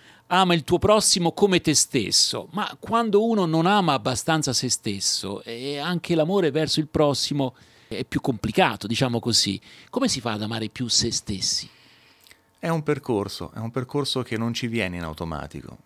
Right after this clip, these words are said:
Speaker 2: perché la nostra vita si è un po' incanalata in un,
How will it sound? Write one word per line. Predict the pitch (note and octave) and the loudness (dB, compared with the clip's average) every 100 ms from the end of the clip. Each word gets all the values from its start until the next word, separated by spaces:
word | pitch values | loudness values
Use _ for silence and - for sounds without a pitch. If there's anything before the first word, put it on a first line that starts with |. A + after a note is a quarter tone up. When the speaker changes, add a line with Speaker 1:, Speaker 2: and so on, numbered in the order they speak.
| _ | _
Speaker 2:
perché | - - - F#2 F#2+ F#2 F2 _ - - _ | -16 -14 -8 -4 -4 -6 -8 _ -20 -20 _
la | - | -6
nostra | F#2+ G2 G#2+ | -4 -4 -4
vita | G#2 B2 B2 G#2+ F#2+ F#2 F2 _ | -2 -2 0 0 0 -2 -6 _
si | - G2+ | -10 -6
è | |
un | G2 | -6
po' | - G#2+ G#2 G2+ | -4 -2 -2 -6
incanalata | - G2+ G2+ G2+ G#2 A2 G#2+ | -8 -8 -4 -2 0 -2 -4
in | F#2+ | -6
un, | F#2+ | -8